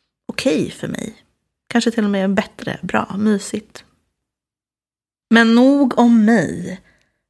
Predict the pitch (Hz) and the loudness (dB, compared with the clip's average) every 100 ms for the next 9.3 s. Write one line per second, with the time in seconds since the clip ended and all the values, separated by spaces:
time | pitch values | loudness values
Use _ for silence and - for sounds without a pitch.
0 | - 277 254 262 226 359 285 226 - 196 | 2 4 4 4 4 4 4 2 0 -4
1 | 190 190 175 165 170 165 202 202 180 180 | -4 -4 -2 -2 -2 -4 -4 -6 -6 -6
2 | - - - 180 208 214 202 208 180 170 | -4 -6 -6 -8 -6 0 0 2 0 -2
3 | 165 - 175 - - - 160 160 - - | -4 -4 -4 -4 -4 -6 -6 -6 -8 -10
4 | - - - 240 262 269 - _ _ _ | -10 -10 -12 -12 -12 -14 -20 _ _ _
5 | _ _ _ _ _ _ _ _ _ _ | _ _ _ _ _ _ _ _ _ _
6 | _ _ _ _ _ _ _ _ _ _ | _ _ _ _ _ _ _ _ _ _
7 | _ - 190 190 190 - 254 - - - | _ 0 2 2 0 0 0 -2 -10 0
8 | 202 208 208 208 196 - _ _ 208 226 | 2 4 2 0 -2 -10 _ _ 4 4
9 | 339 170 | 4 2